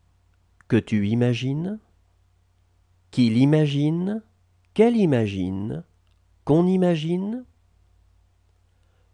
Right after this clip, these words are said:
Que nous imaginions. Que vous imaginiez. Qu'ils imaginent. Qu'elles imaginent. Remonter.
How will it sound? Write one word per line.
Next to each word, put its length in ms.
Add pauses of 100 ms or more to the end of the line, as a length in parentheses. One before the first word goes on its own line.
(160)
Que 100
nous 360
imaginions. 840 (1400)
Que 100
vous 380
imaginiez. 880 (1300)
Qu'ils 440
imaginent. 840 (600)
Qu'elles 380
imaginent. 720 (4000)
Remonter. 840